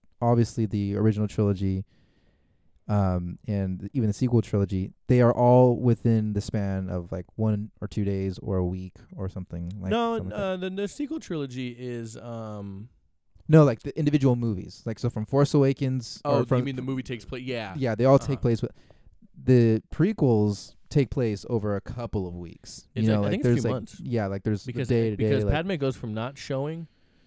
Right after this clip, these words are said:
Speaker 2: her
Speaker 1: To, like,
Speaker 2: pregnancy to
Speaker 1: fully
Speaker 2: giving,
Speaker 1: pregnant.
Speaker 2: to giving birth.
Speaker 1: Yeah,
Speaker 2: Well,
Speaker 1: so
Speaker 2: I think, I mean, I think it was a emergency
Speaker 1: Well, you can
Speaker 2: birth, but I, I mean, she was very pregnant.
Speaker 1: Well, you can not show until, like, your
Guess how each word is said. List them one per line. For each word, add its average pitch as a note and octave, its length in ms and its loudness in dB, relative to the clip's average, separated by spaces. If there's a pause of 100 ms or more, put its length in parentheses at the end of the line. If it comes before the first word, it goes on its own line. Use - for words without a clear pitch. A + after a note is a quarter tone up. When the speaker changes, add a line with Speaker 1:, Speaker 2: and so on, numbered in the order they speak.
(160)
Speaker 2:
her C#3 100 -6
Speaker 1:
To, - 80 -6
like, D3+ 60 0
Speaker 2:
pregnancy C#3 260 2
to E3 60 -2
Speaker 1:
fully E3 140 -2
Speaker 2:
giving, D3+ 180 0
Speaker 1:
pregnant. A2+ 200 -8
Speaker 2:
to C3+ 80 -14
giving C#3+ 200 -10
birth. - 420 -10
Speaker 1:
Yeah, A#2+ 220 2
Speaker 2:
Well, A2 100 -8
Speaker 1:
so G2+ 260 -8
Speaker 2:
I D3+ 120 -2
think, F3 320 -6
I C#3+ 80 -10
mean, A2 240 -8
I G#2+ 80 -10
think A2 280 -14
it A2+ 80 -18
was G#2+ 200 -12
a F#2+ 360 -16 (600)
emergency A2 500 -8
Speaker 1:
Well, D3+ 140 8
you F#3+ 100 0
can A3 260 -8
Speaker 2:
birth, D3 440 -8
but B2 180 -8
I, A2 100 -8 (100)
I D#3+ 40 -12
mean, A#2 140 -8
she E3+ 160 -6
was A#2+ 160 -6
very A2+ 240 -8
pregnant. - 360 -14 (140)
Speaker 1:
Well, C3+ 140 8
you G3+ 80 6
can A3 220 0
not B2 200 0
show B2 280 0
until, A2 220 -4
like, G2+ 280 -4
your F#2 280 -8